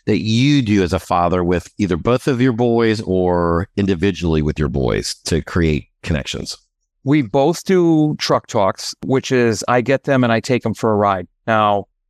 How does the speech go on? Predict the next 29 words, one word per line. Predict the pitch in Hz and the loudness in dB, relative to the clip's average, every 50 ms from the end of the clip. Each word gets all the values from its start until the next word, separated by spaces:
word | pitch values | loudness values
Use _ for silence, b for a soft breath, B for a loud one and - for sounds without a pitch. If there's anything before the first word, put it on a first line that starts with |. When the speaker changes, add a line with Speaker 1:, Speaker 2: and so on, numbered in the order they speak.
| _ _ _ | _ _ _
Speaker 2:
a | - 117 | -6 -6
five-minute | - - 139 135 143 156 151 156 147 127 - | -2 0 0 2 2 2 0 0 0 0 0
ride | 135 131 123 120 120 107 | 2 2 2 2 0 -2
to | - 113 | -4 -2
Dunkin' | 113 120 107 - 117 104 | -2 -2 -2 -2 -2 0
Donuts, | 117 110 101 95 98 - - | 0 0 2 0 -2 -4 -4
because | - - 95 - 117 107 107 104 95 - - | -4 -4 -2 0 0 2 2 0 -2 -2 -2
anybody | 117 123 131 107 127 117 | 0 0 0 0 0 0
not | 113 110 110 117 113 - | 2 2 2 0 0 -2
from | - 135 | -2 0
Massachusetts | 123 120 117 110 - 113 - - 131 120 104 - 110 - | 0 0 0 0 -2 -6 -2 0 0 0 0 -2 -4 -2
just | - - 113 - | -2 -4 -4 -2
doesn't | - 127 110 - 117 - | 0 -2 -2 0 -2 -2
understand | - 120 120 120 120 110 - - 139 127 120 113 104 | 0 0 2 2 0 0 -2 0 0 2 2 2 0
until | 104 95 - 120 104 | 0 0 -2 0 0
they | 107 107 | 0 -2
come | - - 202 208 | 0 0 2 2
to | 196 156 | 4 4
Massachusetts | 123 110 110 - - 101 - 120 110 95 104 104 - - - - _ _ _ _ _ _ _ - | 2 2 0 0 -4 -4 -2 0 0 2 0 -2 -2 -6 -12 -16 _ _ _ _ _ _ _ -2
that | 131 120 - | -2 0 0
there | 135 139 143 151 151 139 139 - _ | 0 0 2 2 0 0 -4 -8 _
legit | 123 120 120 104 - - - 127 135 123 104 - _ _ _ - | -2 -2 0 -2 -4 -4 -2 0 0 0 0 -4 _ _ _ -2
is | 131 117 98 113 | -2 0 0 -2
a | |
Dunkin' | 101 90 - 127 123 127 - 135 117 | -4 -2 0 0 0 0 0 0 0
Donuts | 120 113 107 107 98 - - | 0 2 2 0 -2 -2 -2
every | - 117 101 110 98 | -2 0 0 0 0
half | 85 107 98 95 - - | 0 0 0 0 0 -2
mile. | - - - - - - - - | -2 -2 0 -2 -2 -2 -4 -6